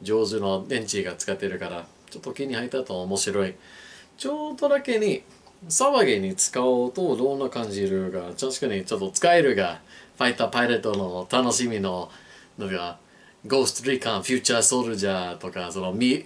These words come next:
なんだ、未来の兵士の感じるが出るから、ちょっと面白かったよね。でも、レビューは大体、今日はそれだけですよね。なんとか質問とかあれば、うん、よく、よく、よくコメントに入れてください。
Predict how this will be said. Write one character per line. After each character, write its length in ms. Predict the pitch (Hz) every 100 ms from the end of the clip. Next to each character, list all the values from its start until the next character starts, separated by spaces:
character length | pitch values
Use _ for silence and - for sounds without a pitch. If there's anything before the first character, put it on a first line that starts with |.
| 143
な 120 | 113
ん 20 |
だ、 140 | 92 92
未 260 | 127 127
来 280 | 127 113 107
の 120 | 98
兵 180 | 90 104
士 260 | 95 104 90
の 120 | 90
感 180 | 107 101
じ 140 | 95
る 80 | 92
が 140 | 90
出 120 | 90 95
る 80 |
か 140 | 95 92
ら、 100 | 87
ち 100 | 98
ょ 20 |
っ 40 |
と 160 | 90 85
面 140 | 92 101
白 240 | 120 107
か 100 | 113
っ 40 |
た 240 | - 95 85 -
よ 120 | 95
ね。 260 | 107 98 - - - - - - - - _ -
で 120 | 349
も、 180 | 381 359
レ 140 | 294
ビ 60 | 294
ュ 20 |
ー 80 | 277
は 100 | 196
大 160 | 180
体、 240 | 160 139 - - _ _ _ _
今 120 | - 208
日 60 |
は 140 | 156 110
そ 140 | 123
れ 80 | 127
だ 140 | 127
け 120 | 127
で 80 | 110
す 100 | 101
よ 80 | 101
ね。 200 | 117 104 -
な 60 | 139
ん 60 |
と 80 | 131
か 100 | 123
質 300 | - 143 -
問 160 | 131 123
と 100 | 104
か 240 | 101 95
あ 40 | 92
れ 100 | 95
ば、 320 | 95 90 92 80 - _ _ -
う 380 | 175 220 277 240
ん、 20 |
よ 80 | 226
く、 300 | 220 214 190 -
よ 140 | 202
く、 360 | - 220 196 -
よ 160 | 190 196
く 200 | 196 190
コ 160 | 202
メ 100 | 220
ン 40 | 196
ト 140 | 143
に 80 | 101
入 100 | 98
れ 80 | 123
て 260 | 123 107 98
く 180 | -
だ 160 | 98 90
さ 140 | 98
い。 80 | 92